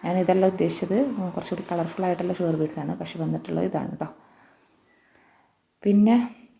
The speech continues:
നമുക്ക് കോംബോ. കോംബോ എന്നോട് കുറേ പേര് ചോദിച്ചിട്ടുണ്ടായിരുന്നു. എൻ്റെ അടുത്ത് സ്റ്റോക്ക് തീർന്നിട്ടുണ്ട്. ഇത് നല്ല അത്യാവശ്യം ക്വാളിറ്റി ഉള്ള കോംബോ ആണ്. അതിന് പത്ത് രൂപ വരുന്നത് കേട്ടോ. എന്നിട്ട് എൻ്റെ അടുത്ത് എട്ട് രൂപയാണ് കൊടുത്തുകൊണ്ടിരുന്നത്. കുറച്ച് പീസേ ഉള്ളൂ. ഞാൻ just നോക്കാൻ വേണ്ടിയിട്ട്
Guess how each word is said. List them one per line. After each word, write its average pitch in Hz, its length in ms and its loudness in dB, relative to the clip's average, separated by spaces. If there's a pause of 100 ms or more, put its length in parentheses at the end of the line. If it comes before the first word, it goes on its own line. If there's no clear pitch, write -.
നമുക്ക് 185 300 0
കോംബോ. 156 360 0 (500)
കോംബോ 196 320 4
എന്നോട് 196 180 6
കുറേ 185 180 4
പേര് 175 160 0
ചോദിച്ചിട്ടുണ്ടായിരുന്നു. 165 540 -2
എൻ്റെ 165 120 0
അടുത്ത് 185 140 -10
സ്റ്റോക്ക് 165 320 -2
തീർന്നിട്ടുണ്ട്. 156 520 -2
ഇത് 196 240 0
നല്ല 185 220 0
അത്യാവശ്യം 180 400 -4
ക്വാളിറ്റി 180 440 -2
ഉള്ള 170 120 -2
കോംബോ 165 360 -2
ആണ്. 160 100 0
അതിന് 165 160 0
പത്ത് 165 280 -2
രൂപ 165 100 0
വരുന്നത് 151 380 0
കേട്ടോ. 165 140 -4 (920)
എന്നിട്ട് - 240 -2
എൻ്റെ 190 200 6
അടുത്ത് 175 120 2
എട്ട് 180 180 2
രൂപയാണ് 175 340 4
കൊടുത്തുകൊണ്ടിരുന്നത്. 165 680 0
കുറച്ച് 202 300 0
പീസേ 185 260 2
ഉള്ളൂ. 170 140 0
ഞാൻ 165 340 0
just 170 380 -6
നോക്കാൻ 170 360 -2
വേണ്ടിയിട്ട് 160 320 -2